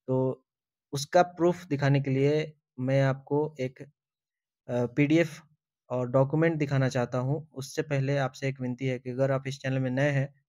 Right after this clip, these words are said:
तो चैनल को सब्सक्राइब जरूर कर लें, क्योंकि मैं यहाँ पे आयुष और मेडिकल फील्ड से सभी चीज़ों को पोस्ट करता हूँ।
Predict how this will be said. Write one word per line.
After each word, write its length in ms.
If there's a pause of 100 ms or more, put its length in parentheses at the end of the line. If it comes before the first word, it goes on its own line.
तो 60
चैनल 320
को 120
सब्सक्राइब 500
जरूर 200
कर 160
लें, 180
क्योंकि 280
मैं 140
यहाँ 260
पे 120 (100)
आयुष 380 (440)
और 160
मेडिकल 400
फील्ड 200
से 140
सभी 260
चीज़ों 260
को 140
पोस्ट 280
करता 280
हूँ। 260